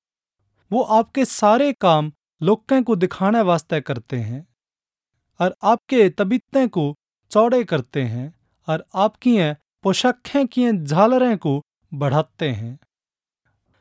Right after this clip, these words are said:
उनको दावतें में खास-खास जगह बैसने वास्ते चाहतियां हैं।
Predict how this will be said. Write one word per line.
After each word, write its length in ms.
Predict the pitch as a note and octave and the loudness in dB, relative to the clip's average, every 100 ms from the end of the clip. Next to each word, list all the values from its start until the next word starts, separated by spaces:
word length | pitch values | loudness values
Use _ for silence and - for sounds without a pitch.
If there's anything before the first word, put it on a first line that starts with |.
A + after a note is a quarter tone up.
| _ | _
उनको 340 | G#3+ B3 C#4 B3+ | 0 0 0 0
दावतें 460 | F3 G#3 A3+ C4 | 2 0 0 0
में 100 | B3+ - | 0 -2
खास-खास 680 | - A3 C4 - - A#3 G3+ | -2 2 2 0 0 0 2
जगह 360 | G#3 F#3+ G3+ | 2 2 0
बैसने 460 | F3+ F3+ F#3 A3 G#3 | 0 0 -2 -2 -2
वास्ते 440 | E3+ E3+ - E3 | 0 -2 -2 -4
चाहतियां 680 | C#3+ - D#3 D#3 F#3 F3+ C#3 | -4 -2 -2 -2 -4 -2 -4
हैं। 240 | A2+ C3 | -6 -10